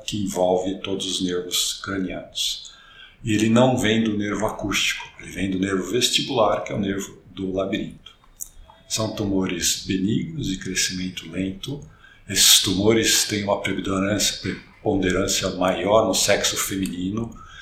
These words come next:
Eles aumentam durante a gravidez, eles aumentam na reposição hormonal, é, ou seja,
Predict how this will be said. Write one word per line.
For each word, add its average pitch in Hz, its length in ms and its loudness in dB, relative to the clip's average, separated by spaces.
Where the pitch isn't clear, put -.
Eles 92 200 0
aumentam 98 600 2
durante 92 420 0
a - 20 -2
gravidez, 95 680 -2
eles 92 180 -4
aumentam 95 380 -2
na 92 80 -4
reposição 95 500 -2
hormonal, 90 680 0
é, 92 260 -4
ou 95 80 -4
seja, 87 380 4